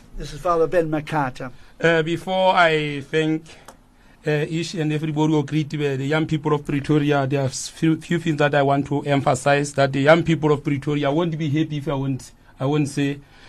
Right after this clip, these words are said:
Speaker 2: I'm happy that, uh, Gladness has already talked about the issue of, uh, finances, that we really need, uh, financial support. But, uh, people are asking about this one point five million.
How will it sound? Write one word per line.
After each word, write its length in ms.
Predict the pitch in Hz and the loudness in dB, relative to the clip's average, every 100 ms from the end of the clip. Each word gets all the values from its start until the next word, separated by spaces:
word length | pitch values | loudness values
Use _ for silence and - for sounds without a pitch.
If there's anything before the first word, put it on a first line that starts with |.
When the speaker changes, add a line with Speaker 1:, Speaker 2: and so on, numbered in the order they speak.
| - - | -16 4
Speaker 2:
I'm 140 | 143 | 8
happy 300 | 139 180 196 | 8 8 6
that, 200 | 165 160 | 6 6
uh, 220 | 156 147 135 | 8 6 6
Gladness 480 | 143 147 147 147 | 2 2 2 0
has 200 | 151 135 135 | 2 0 0
already 160 | 147 | -2
talked 320 | 147 143 135 | -2 -4 -2
about 320 | 135 131 131 131 | -2 -2 -2 -4
the 260 | 139 143 | -6 -6
issue 220 | 147 135 | -6 -6
of, 180 | 135 135 | -8 -6
uh, 220 | 135 123 | -6 -4
finances, 800 | 120 131 123 147 170 175 175 - - - - - | -2 0 2 2 2 2 0 -2 -16 -20 -20 0
that 200 | 147 143 | 2 4
we 140 | 143 | 4
really 300 | 151 170 160 | 6 6 6
need, 260 | 147 143 143 | 4 4 2
uh, 160 | 139 | 0
financial 500 | 131 131 135 139 147 131 | 2 0 2 2 0 2
support. 520 | 123 - 180 - - _ - - - - - | 2 8 8 8 -12 _ -20 -20 -20 -20 2
But, 300 | 156 165 156 | 8 8 10
uh, 160 | 160 156 | 8 8
people 320 | 240 254 233 | 4 6 6
are 100 | 180 | 8
asking 400 | 165 160 160 147 | 6 4 0 2
about 300 | 143 147 139 | 6 4 4
this 180 | 160 160 | -4 -2
one 200 | 151 165 | -2 0
point 220 | 160 131 | -2 -2
five 260 | 151 151 143 | -2 -2 0
million. 360 | 147 139 104 | 0 -2 -4